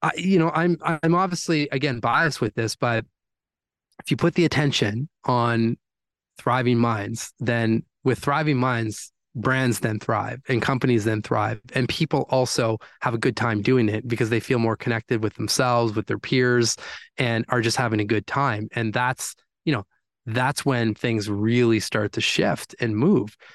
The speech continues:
So for me, when I, whenever I'm working with a team, again, just kind of like the flavor of this conversation,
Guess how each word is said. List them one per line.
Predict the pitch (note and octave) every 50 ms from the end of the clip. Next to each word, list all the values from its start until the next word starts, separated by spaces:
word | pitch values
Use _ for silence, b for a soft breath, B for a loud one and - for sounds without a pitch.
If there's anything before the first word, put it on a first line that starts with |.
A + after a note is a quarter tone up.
| B B
So | - - D3
for | B2+ - D3+ C#3
me, | C#3 D#3 F3+ F3 D3+
when | C3 B2+ B2+
I, | B2+
whenever | B2+ - B2+ D3 D3+ D3 D3+
I'm | C#3 B2
working | B2 B2+ A#2+ - B2+
with | A2+ G#2
a | G#2+
team, | - - - E3 E3 C#3+ B2 A#2 A2 B B B B B B B B _ _ -
again, | C3+ A#2 F3+ D#3+ C#3+ C3
just | A#2+ E3 D#3+ - - -
kind | - E3+ E3+
of | D3+ B2
like | C3 B2 -
the | - G#2+
flavor | - - C3+ B2+ A#2 A#2
of | A2 G#2
this | A2+ G2+
conversation, | - - B2 A2+ A2 A#2 G#2 - - D#3+ F3 D#3+ - - A#2+ A2 G#2